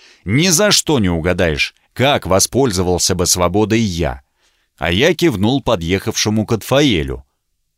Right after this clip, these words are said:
Он сразу же ухватил книгу и бросился читать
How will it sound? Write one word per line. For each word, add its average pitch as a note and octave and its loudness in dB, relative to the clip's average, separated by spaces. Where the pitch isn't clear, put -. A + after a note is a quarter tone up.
Он F2 -4
сразу G2+ 2
же D2+ -2
ухватил D#2 -4
книгу B2+ -2
и A2+ 2
бросился E2+ -2
читать F2 -2